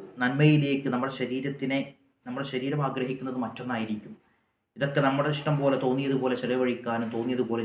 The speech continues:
ജീവിക്കാനും ഒക്കെ ആയിരിക്കും. ആ ഒരു, ആ ഒരു ഘട്ട കാലഘട്ടത്തിൽ നമ്മുടെ, നമ്മൾ ക്ഷമിച്ചുകൊണ്ട് നന്മയുടെ വഴിയിലേക്ക് മുന്നേറാൻ നമുക്ക്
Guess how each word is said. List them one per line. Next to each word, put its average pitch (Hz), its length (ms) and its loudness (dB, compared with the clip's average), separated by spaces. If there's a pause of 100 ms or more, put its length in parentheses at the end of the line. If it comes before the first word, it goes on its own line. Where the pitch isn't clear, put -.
ജീവിക്കാനും 110 460 0
ഒക്കെ 107 140 -6
ആയിരിക്കും. 101 320 -6 (340)
ആ 139 120 6 (180)
ഒരു, 190 100 10 (140)
ആ - 20 6 (120)
ഒരു 202 180 10
ഘട്ട 151 260 4 (120)
കാലഘട്ടത്തിൽ 143 720 6
നമ്മുടെ, 127 280 2 (200)
നമ്മൾ 143 240 4
ക്ഷമിച്ചുകൊണ്ട് 160 560 2
നന്മയുടെ 127 400 0 (360)
വഴിയിലേക്ക് 131 640 2
മുന്നേറാൻ 131 540 6 (380)
നമുക്ക് 117 260 -2